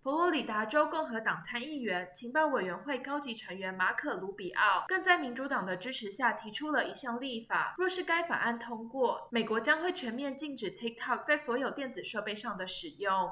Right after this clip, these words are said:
自由亚洲电台记者唐媛媛，华盛顿报道。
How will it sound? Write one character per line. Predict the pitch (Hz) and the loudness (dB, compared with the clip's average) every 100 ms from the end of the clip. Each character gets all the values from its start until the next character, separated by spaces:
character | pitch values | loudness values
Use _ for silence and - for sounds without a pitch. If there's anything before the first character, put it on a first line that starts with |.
| - | -2
自 | 359 370 | 4 6
由 | 311 | 6
亚 | 226 | 4
洲 | 247 | 0
电 | 302 302 | 0 -2
台 | 240 | -4
记 | 226 294 | -4 -4
者 | 285 180 165 | -2 -2 -2
唐 | - 175 | -6 -6
媛 | 175 180 | -4 -4
媛， | 185 180 180 - | -4 -4 -6 -6
华 | 185 | -6
盛 | - 214 | -6 -8
顿 | 220 208 | -10 -4
报 | 208 202 190 | 0 0 0
道。 | 180 170 165 - | 0 0 -2 -4